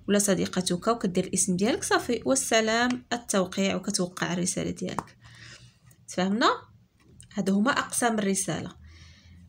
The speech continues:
تقديم الرسالة، الموضوع، وختم الرسالة. أتدرب وأطبق. أوظف المهارة في جمل.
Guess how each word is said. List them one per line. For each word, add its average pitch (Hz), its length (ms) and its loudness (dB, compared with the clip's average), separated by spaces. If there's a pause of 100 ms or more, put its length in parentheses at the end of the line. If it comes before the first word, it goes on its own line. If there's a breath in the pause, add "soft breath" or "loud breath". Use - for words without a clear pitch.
(120)
تقديم 220 420 0
الرسالة، 190 720 0 (1300)
الموضوع، 202 640 2 (320)
وختم 277 1500 -2 (420)
الرسالة. - 520 -2 (2000)
أتدرب 247 540 4
وأطبق. 202 720 -2 (460 loud breath)
أوظف 254 420 2
المهارة 233 480 2
في 294 240 0
جمل. 208 440 2